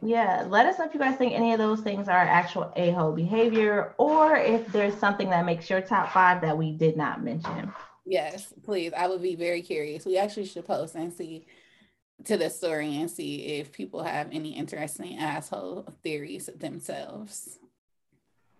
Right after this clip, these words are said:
Speaker 1: Yeah. So with that being said, as always, thank you guys for listening. Don't forget to like, comment, subscribe, and rate our podcast.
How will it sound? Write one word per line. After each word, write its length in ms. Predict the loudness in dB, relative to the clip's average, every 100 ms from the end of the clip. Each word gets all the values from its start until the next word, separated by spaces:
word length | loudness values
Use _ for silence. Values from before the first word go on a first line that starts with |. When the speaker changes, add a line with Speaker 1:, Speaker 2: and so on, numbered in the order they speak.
| _ _ -10
Speaker 1:
Yeah. 220 | -8 -8 -12 _ _ _ _ _ _ -4
So 320 | -2 -2 -6 -12
with 260 | -4 -2 2
that 260 | 4 4
being 260 | 4 4 2
said, 160 | 0 0
as 160 | 0
always, 380 | 2 2 4 2
thank 180 | 0 -2
you 80 | 0
guys 340 | 0 0 -2
for 160 | -6 -4
listening. 800 | -2 -2 -2 0 2 2 0 -6 -16 -20 -4
Don't 160 | 0 0
forget 200 | 0 0
to 100 | 0
like, 340 | 2 2 0 -2
comment, 400 | 0 2 -2 -4
subscribe, 440 | -8 -2 0 0
and 140 | 0
rate 180 | 0 0
our 140 | 0 0
podcast. 580 | 0 0 2 2 2